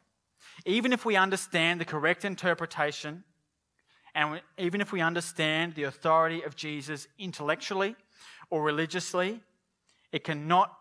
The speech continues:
make a difference to our lives unless we get right down to the bottom, the heart. And the heart is tricky. In fact, the Bible says that it's deceitful above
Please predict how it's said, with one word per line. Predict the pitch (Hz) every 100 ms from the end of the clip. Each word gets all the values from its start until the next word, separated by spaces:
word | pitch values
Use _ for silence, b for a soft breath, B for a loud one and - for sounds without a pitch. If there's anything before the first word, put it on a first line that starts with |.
| -
make | 160 160
a | 156
difference | 175 165 185 -
to | -
our | 156 147
lives | 135 135 139 -
unless | 160 147 165 170 -
we | 147
get | 143 156 147
right | 147 135 147 151 156 -
down | 147 147
to | 147
the | 143
bottom, | 135 135 139
the |
heart. | 135 - 147 135 - - - _ B B B B B
And | 160
the | 165
heart | - 196 196 196 -
is | 180 147
tricky. | - 247 226 180 104 _ _ _ _ _ _ B B B
In | 190
fact, | - 180 175
the | 175
Bible | 175 175 180
says | 170 - 196 -
that | 180
it's | 196
deceitful | - 175 - 208 226 - 208 190
above | - 190 208